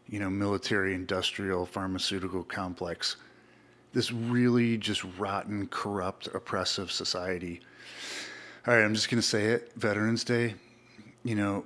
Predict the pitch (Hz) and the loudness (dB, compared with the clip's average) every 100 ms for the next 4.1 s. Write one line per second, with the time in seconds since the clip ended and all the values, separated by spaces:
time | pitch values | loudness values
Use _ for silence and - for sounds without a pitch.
0 | - - 101 95 95 - 110 110 110 104 | -6 -4 -2 -2 -4 -4 -2 2 2 2
1 | 110 113 113 110 - - - _ _ _ | 2 4 2 2 0 -4 -14 _ _ _
2 | - 117 110 110 104 101 98 104 95 - | -8 -2 2 2 2 0 0 -2 -2 -6
3 | - 104 98 98 - - 101 95 90 87 | -2 0 0 -4 -4 -2 0 0 -2 -6
4 | - | -12